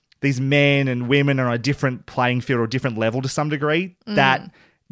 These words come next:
Speaker 1: definitely can do with an update. And I
Speaker 2: Yeah.
Speaker 1: think it, that is, and I think Faye is, I think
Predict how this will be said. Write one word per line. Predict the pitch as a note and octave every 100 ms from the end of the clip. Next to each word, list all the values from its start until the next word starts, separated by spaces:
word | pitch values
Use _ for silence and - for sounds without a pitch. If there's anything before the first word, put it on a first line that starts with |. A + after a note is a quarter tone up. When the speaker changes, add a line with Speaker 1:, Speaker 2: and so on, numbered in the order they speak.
| A#2
Speaker 1:
definitely | F#3+ F#3+ G3+ F#3
can | F3+ E3
do | D3+
with | C#3
an | B2
update. | G#2+ - G2+ - - - _ -
And | E3
I |
Speaker 2:
Yeah. | F3
Speaker 1:
think | A#3+ A#3+
it, | A3 -
that | D#3 D3+ C#3+ C#3+
is, | C#3 F#3+ A#3+ -
and |
I | C#3+
think | C#3 D#3+ D3
Faye | D3 C#3+ C#3+
is, | C3+ A2+ - - _ _ _ _ - _ _ _ _ -
I | C3+
think | - E3+ -